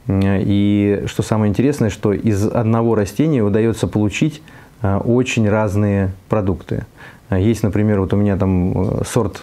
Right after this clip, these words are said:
кипрея княжеский, Э, у меня они, м, сорта называются с-,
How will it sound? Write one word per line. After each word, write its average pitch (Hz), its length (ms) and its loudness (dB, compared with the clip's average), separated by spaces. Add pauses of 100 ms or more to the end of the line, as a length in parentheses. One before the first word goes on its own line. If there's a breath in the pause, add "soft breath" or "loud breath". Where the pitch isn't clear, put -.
(180)
кипрея 104 340 0
княжеский, 117 640 -2 (1000 loud breath)
Э, 95 280 0
у 104 60 0
меня 104 200 0
они, 98 200 0 (100)
м, 110 560 -2
сорта - 500 -2
называются 101 640 0
с-, - 140 -8